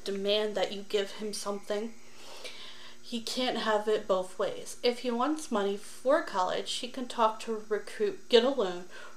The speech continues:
or pay his own way, or get a school scholarship,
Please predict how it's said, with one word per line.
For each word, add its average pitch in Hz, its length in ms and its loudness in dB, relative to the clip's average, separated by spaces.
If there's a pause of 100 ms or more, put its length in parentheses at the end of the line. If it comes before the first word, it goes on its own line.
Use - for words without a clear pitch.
or 233 80 -2
pay 233 260 6
his 220 140 2
own 185 220 0
way, 175 320 -2
or 226 100 0
get 233 200 2
a - 20 -4
school 214 560 -4 (540)
scholarship, - 800 2